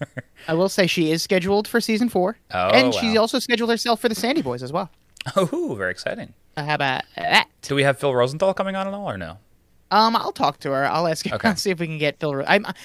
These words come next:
Speaker 2: I'm assuming that's the titular Phil in the Somebody Feed Him?
Speaker 1: Yes, he has been a, a Doughboys guest before. He was the one that tried to get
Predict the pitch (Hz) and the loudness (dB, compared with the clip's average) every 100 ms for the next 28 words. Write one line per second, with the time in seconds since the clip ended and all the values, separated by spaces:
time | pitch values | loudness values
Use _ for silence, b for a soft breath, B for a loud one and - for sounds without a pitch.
0 | B - 208 214 - 214 196 180 185 180 | B 2 4 4 2 0 2 0 -2 -4
1 | 170 196 - 180 165 190 185 190 180 170 | -2 -4 -2 -4 -2 -2 0 -2 -4 -4
2 | 165 - 170 165 165 110 170 185 185 - | -4 -4 -2 0 4 4 4 -2 -4 -4
3 | 139 147 156 139 143 135 - 104 101 90 | 2 4 4 4 2 2 2 0 -2 -4
4 | 82 - - - - - 110 - 131 135 | -6 -8 -12 -14 -14 -14 -12 -6 -2 0
5 | 131 113 - 113 95 98 - | 0 0 2 0 0 -4 -4